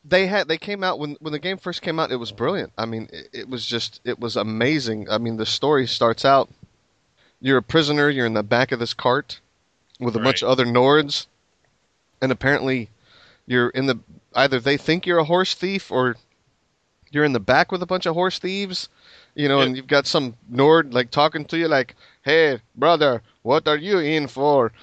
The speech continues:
Speaker 1: Did you steal a barrel of herring from the dock?" Or, you know, just something like that, and they all talk like that. And,
Speaker 2: Right.
Speaker 1: um, so they take you in, and, and, and it's like, "You there, get down off of the cart."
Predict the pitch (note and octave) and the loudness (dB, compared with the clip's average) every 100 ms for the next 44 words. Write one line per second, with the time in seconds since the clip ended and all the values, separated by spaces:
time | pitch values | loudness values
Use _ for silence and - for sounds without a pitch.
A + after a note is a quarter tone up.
0 | _ - C3 C3+ C3 C#3+ - D3 C#3+ B2+ | _ -2 0 0 -2 -2 -2 0 0 2
1 | C3 D3 D3+ C#3+ - C3 D3 C#3 F3+ A3 | 4 4 4 0 -4 0 2 2 -2 -6
2 | G3+ - D#3+ D#3 C3+ C3 C#3+ G3 C#4+ - | -10 -2 0 0 -4 0 4 4 4 0
3 | - - - _ _ B2+ C3+ - E3 C#3+ | -20 -20 -20 _ _ -2 -2 -2 0 2
4 | D3+ D3+ E3 - G3+ G3 F3 D#3 D3+ E3 | 0 0 -4 2 2 2 0 0 2 4
5 | F3 D3+ A#2+ C#3 D3 C#3+ - C#3+ C#3+ A2 | 4 4 2 0 2 2 0 -2 -2 -8
6 | - A2 B2+ _ _ _ _ - B2+ C3+ | -6 -6 -6 _ _ _ _ -6 -2 0
7 | C#3 C3+ B2+ B2+ C#3 _ _ _ _ _ | 0 -2 -4 -8 -16 _ _ _ _ _
8 | _ _ _ _ - F3 D#3 C#3+ F#3+ F#3 | _ _ _ _ -8 -4 -4 0 -2 -2
9 | E3 E3 F3 E3+ D3 C3+ - C3+ C3 - | -4 0 0 0 -2 -4 -8 -6 -6 -2
10 | C3 B2+ B2+ A#2+ F#3+ A#3+ F#3+ D3+ G3+ A3 | -4 0 -2 0 0 4 6 4 2 0
11 | G#3+ G3 G3 F3 D#3+ - F#3+ C3 | 0 2 0 0 -2 2 2 2